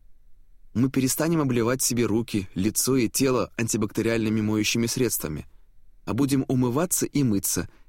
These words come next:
используя полезные для здоровья пробиотические смеси. Стиральные порошки будут содержать споры – или лиофилизированные клетки бактерий, которые будут просыпаться и поддерживать свежесть нашей одежды. Мы будем покупать стельки для обуви,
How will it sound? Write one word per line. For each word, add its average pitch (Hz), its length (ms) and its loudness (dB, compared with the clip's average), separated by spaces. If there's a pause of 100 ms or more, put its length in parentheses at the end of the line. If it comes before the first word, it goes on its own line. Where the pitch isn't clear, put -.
используя 120 500 0
полезные 110 520 0
для 95 160 -2
здоровья 131 440 0
пробиотические 110 800 -2
смеси. - 480 -4 (640)
Стиральные 131 580 0
порошки 127 460 0
будут 131 260 0
содержать 123 460 0
споры – 151 500 0 (320)
или 143 200 4
лиофилизированные 139 1080 2
клетки 135 360 0
бактерий, 117 640 0 (320)
которые 156 360 2
будут 135 260 0
просыпаться 139 600 0
и 143 160 0
поддерживать 127 640 2
свежесть 127 460 0
нашей 110 320 0
одежды. 82 440 -4 (600)
Мы 143 140 2
будем 143 280 2
покупать 135 440 0
стельки 131 400 0
для 120 200 0
обуви, 135 440 0